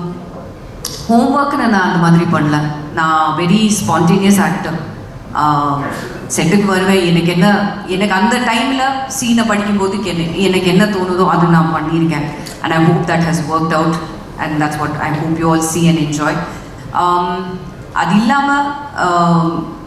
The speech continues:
இப்போ நான் என் சின்ன ஸ்பீச்சுக்கு நான் வரேன். Uh, <laughs> uh, இங்க இருக்கிற எல்லாருக்கும் ரொம்ப, ரொம்ப நன்றி. Especially விபாஸ், thank you so much for this opportunity. Uh, because எனக்கு ஞாபகம் இருக்கு, விபாஸ் வந்து, uh,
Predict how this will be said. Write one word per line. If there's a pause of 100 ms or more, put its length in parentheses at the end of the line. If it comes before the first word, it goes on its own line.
(480)
இப்போ
நான்
என்
சின்ன
ஸ்பீச்சுக்கு
நான்
வரேன். (440)
Uh, (1040)
<laughs>
uh,
இங்க
இருக்கிற
எல்லாருக்கும்
ரொம்ப,
ரொம்ப
நன்றி.
Especially
விபாஸ்,
thank
you
so
much
for
this
opportunity. (440)
Uh, (180)
because
எனக்கு
ஞாபகம்
இருக்கு,
விபாஸ்
வந்து,
uh,